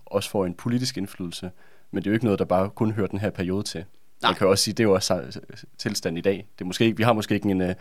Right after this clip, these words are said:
Speaker 1: en H N Andersen, der sidder og dikterer <laughs> Mette Frederiksen og hendes politik i dag, men selvfølgelig har, har erhvervslivet også en stor,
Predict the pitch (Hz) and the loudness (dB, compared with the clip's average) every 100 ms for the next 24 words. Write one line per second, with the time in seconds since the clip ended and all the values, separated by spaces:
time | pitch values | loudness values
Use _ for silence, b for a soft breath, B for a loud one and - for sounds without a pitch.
0 | B B 110 120 117 101 110 - 98 - | B B 2 4 6 6 6 4 0 2
1 | 113 95 98 - 139 107 107 92 98 - | 2 2 0 2 4 4 4 0 -4 4
2 | 107 98 - 98 107 - 95 - 107 101 | 4 4 0 0 -2 -2 -8 -4 -4 -2
3 | 101 - B B B - 92 85 95 117 | -2 -2 B B B -4 -2 -2 -2 0
4 | 120 107 90 - 92 92 107 87 95 92 | 2 2 0 0 -2 2 2 0 -4 -4
5 | - - 110 95 92 | -6 -6 -2 -2 -4